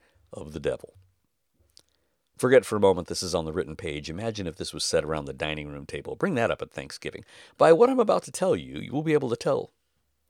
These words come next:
who are children of God and who are children of the devil." People would squirm.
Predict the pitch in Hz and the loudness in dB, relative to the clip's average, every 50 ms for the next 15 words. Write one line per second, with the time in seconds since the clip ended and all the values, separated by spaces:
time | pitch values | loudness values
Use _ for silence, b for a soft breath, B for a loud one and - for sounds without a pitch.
0 | _ - 107 101 90 - - - 104 104 123 151 170 160 135 - 73 69 - 64 | _ -4 0 0 0 2 2 2 2 2 2 -2 -6 -2 0 0 2 2 0 -2
1 | - _ _ _ _ _ _ _ _ _ _ _ _ _ _ _ - 120 131 131 | -4 _ _ _ _ _ _ _ _ _ _ _ _ _ _ _ 0 2 4 6
2 | 131 110 95 87 - - 107 90 76 78 78 78 80 98 110 131 117 - - - | 6 8 6 6 6 4 2 2 2 0 -4 -4 -2 0 2 4 2 2 0 -6
3 | _ _ _ _ _ _ _ _ _ _ _ _ _ _ - - - - - 98 | _ _ _ _ _ _ _ _ _ _ _ _ _ _ -20 -20 -10 -6 -6 -4
4 | - 73 71 71 78 - - - - - - 160 156 113 76 - - | -4 -6 -8 -8 -8 -6 -4 -6 -4 -4 -2 -2 -2 -2 -4 -6 -10